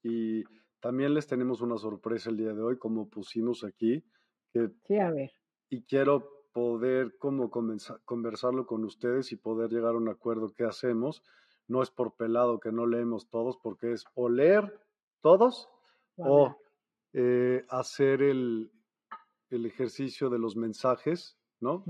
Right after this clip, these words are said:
Speaker 1: O sea,
Speaker 2: Ujú.
Speaker 1: bueno, va, va, va, y para avisarles de todos modos que solamente se pueden dar mensajes o se les darán en esta dinámica que las personas que lo hagan desde la página de Despierta en el Live,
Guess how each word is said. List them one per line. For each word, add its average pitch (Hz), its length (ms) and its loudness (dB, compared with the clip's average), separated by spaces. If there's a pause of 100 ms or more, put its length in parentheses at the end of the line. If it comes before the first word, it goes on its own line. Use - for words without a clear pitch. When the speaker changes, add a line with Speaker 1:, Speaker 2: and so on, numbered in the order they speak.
(120)
Speaker 1:
O 135 100 -6
sea, 139 120 -2
Speaker 2:
Ujú. - 0 -
Speaker 1:
bueno, 127 380 0 (360)
va, 117 240 2
va, 120 180 2
va, 123 280 -2 (140)
y 131 260 -2
para 120 240 -4
avisarles 127 640 0
de 120 80 -4
todos 123 220 -2
modos 127 300 -2
que 113 120 -6
solamente 135 880 2 (300)
se - 220 -12
pueden 127 420 -2
dar 120 180 0
mensajes 120 720 -4
o 101 40 -12
se 98 180 -12
les 98 180 -10
darán 120 380 -2
en 110 140 -4
esta 117 220 -6
dinámica 123 680 -2 (380)
que 135 320 0 (420)
las 131 220 -4
personas 123 480 -6
que 120 200 -2
lo 117 160 2
hagan 117 280 0
desde 113 300 -4
la 113 160 -2
página 110 520 -4
de 107 140 -8
Despierta 107 600 -6
en 113 100 -2
el 139 120 2
Live, 190 200 4